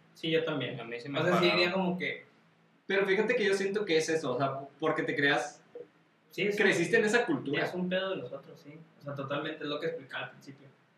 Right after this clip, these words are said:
Speaker 1: Que no es porque lo pienses así, simplemente creciste en ese ambiente y como con esas creencias de...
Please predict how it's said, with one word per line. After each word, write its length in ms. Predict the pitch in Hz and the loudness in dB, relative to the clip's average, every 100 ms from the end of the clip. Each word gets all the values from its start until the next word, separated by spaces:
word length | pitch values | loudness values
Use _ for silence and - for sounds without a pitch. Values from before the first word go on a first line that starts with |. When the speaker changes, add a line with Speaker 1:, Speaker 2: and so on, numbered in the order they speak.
| _ - | _ -2
Speaker 1:
Que 200 | 147 139 | 0 0
no 160 | 139 | -2
es 100 | 139 | -2
porque 760 | - 165 165 160 151 139 - - - _ _ - | 0 0 0 2 2 0 -2 -8 -14 _ _ -6
lo 180 | 139 135 | -4 -2
pienses 280 | 143 165 165 | -2 0 -2
así, 220 | 156 185 | 0 -2
simplemente 560 | 180 170 170 165 165 160 | -2 -4 -2 -4 -6 -6
creciste 460 | 147 151 139 - | -6 -6 -10 -6
en 60 | 160 | -6
ese 160 | 151 151 | -6 -8
ambiente 480 | 147 143 139 151 147 | -6 -4 -4 -4 -8
y 80 | |
como 240 | 135 131 123 | -8 -16 -16
con 180 | 120 123 | -14 -14
esas 280 | - 147 - | -12 -12 -8
creencias 500 | 156 143 139 147 139 | -4 -4 -6 -10 -10
de... 200 | 131 | -10